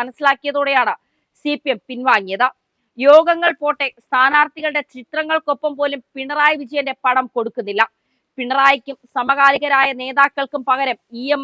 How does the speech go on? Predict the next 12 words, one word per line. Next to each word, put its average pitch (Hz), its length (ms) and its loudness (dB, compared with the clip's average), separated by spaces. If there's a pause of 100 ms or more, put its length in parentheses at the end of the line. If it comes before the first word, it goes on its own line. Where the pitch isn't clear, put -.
എസ്, - 120 -10 (140)
ഇ - 20 -10 (120)
കെ 294 180 0
നായനാർ, 262 300 0 (120)
പി 269 100 -10 (120)
കൃഷ്ണപിള്ള 262 460 -4 (180)
തുടങ്ങിയ 269 340 -4 (520)
കളങ്കമേൽക്കാത്ത 277 920 0
നേതാക്കളുടെ 269 540 -2
ചിത്രങ്ങൾ 262 360 -4 (100)
മാത്രമാണ് 262 600 0
നൽകുന്നത്. 208 440 0